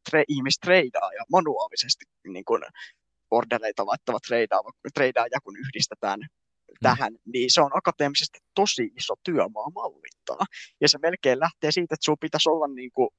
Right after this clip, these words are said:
Speaker 1: sulla on pitkä lista niinku strategioita ja siihen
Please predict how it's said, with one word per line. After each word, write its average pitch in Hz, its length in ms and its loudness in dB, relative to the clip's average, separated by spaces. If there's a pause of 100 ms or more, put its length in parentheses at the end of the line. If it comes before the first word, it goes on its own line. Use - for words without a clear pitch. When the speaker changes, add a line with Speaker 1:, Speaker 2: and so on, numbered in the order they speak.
Speaker 1:
sulla 151 160 4
on 139 120 0
pitkä 180 380 0
lista 147 420 2 (520)
niinku 117 380 -2 (200)
strategioita 151 920 4 (480)
ja 131 140 6
siihen 156 300 4